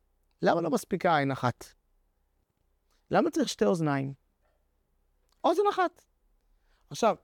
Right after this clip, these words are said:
אולי מישהו יודע, למה באמת יש לנו שתי אוזניים? למה צריך שתיים?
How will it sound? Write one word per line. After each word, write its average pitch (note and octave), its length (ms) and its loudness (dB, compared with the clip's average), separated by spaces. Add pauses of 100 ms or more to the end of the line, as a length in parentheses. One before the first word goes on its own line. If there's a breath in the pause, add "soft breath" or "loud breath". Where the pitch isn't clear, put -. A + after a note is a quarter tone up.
אולי G#3 160 4
מישהו B3 160 0
יודע, G#3+ 200 4
למה G#3+ 220 2
באמת G3+ 180 -2
יש F3 120 0
לנו E3 120 2
שתי D3 100 0
אוזניים? C#3 480 0 (960)
למה G#3 160 2
צריך G3+ 140 0
שתיים? D3+ 320 -2